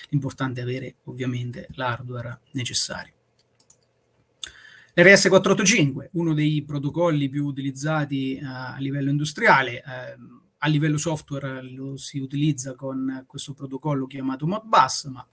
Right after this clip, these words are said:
R S quattro otto cinque è lo standard elettrico. Eh, probabilmente se entrate in una qualsiasi azienda, ok, appena varcate la porta, probabilmente state attraversando, o state passando sotto qualche filo,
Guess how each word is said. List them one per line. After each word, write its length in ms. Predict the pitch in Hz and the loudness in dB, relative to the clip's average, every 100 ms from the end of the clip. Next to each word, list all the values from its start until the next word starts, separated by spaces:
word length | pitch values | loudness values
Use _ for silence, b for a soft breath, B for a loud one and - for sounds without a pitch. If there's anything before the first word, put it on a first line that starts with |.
| _ | _
R 120 | 139 131 | -12 -6
S 140 | 127 147 | -6 -6
quattro 220 | 135 - | -10 -12
otto 120 | 143 | -10
cinque 420 | 135 143 135 135 | -4 -2 -2 -6
è 140 | 135 131 B B B B | -12 -14 B B B B
lo 120 | - | -6
standard 480 | 135 - 143 131 139 | -2 4 4 4 2
elettrico. 680 | 208 233 156 - 165 180 190 B B B B | 2 4 2 0 4 4 4 B B B B
Eh, 400 | 170 165 160 156 | 8 8 10 6
probabilmente 760 | 151 202 185 175 180 220 196 165 | 6 8 10 10 6 4 4 4
se 120 | 170 | 4
entrate 540 | 165 160 208 208 160 156 | 4 4 8 8 8 4
in 160 | 147 | 2
una 180 | 151 151 | 2 2
qualsiasi 1080 | 151 147 - 208 151 139 147 143 139 131 - _ | 0 -2 0 2 2 2 0 0 -2 -6 -10 _
azienda, 840 | 147 139 135 156 139 139 180 233 135 | -6 -4 0 0 2 2 2 2 -4
ok, 380 | 135 - 143 135 | -12 -8 -6 -6
appena 300 | 131 180 151 | -8 -6 -4
varcate 380 | 143 - 165 190 | -4 -6 -6 -4
la 100 | 202 | -4
porta, 760 | 139 131 - 156 160 151 135 - | -6 -10 -8 -4 0 0 -4 -8
probabilmente 560 | 139 143 165 139 127 | -10 -6 -4 -4 -6
state 240 | 123 143 127 | -12 -12 -16
attraversando, 1040 | - 143 139 - 120 120 120 131 131 151 | -8 -6 -2 -4 -6 -14 -10 -8 -8 -12
o 120 | 131 | -14
state 220 | - 143 | -14 -14
passando 360 | - 147 156 147 | -6 -2 2 2
sotto 480 | - - _ 135 - _ | 0 -6 _ -12 -12 _
qualche 480 | 123 - - 127 - | -14 -14 -12 -12 -12
filo, 540 | - - 131 127 127 | -12 -8 -6 -8 -10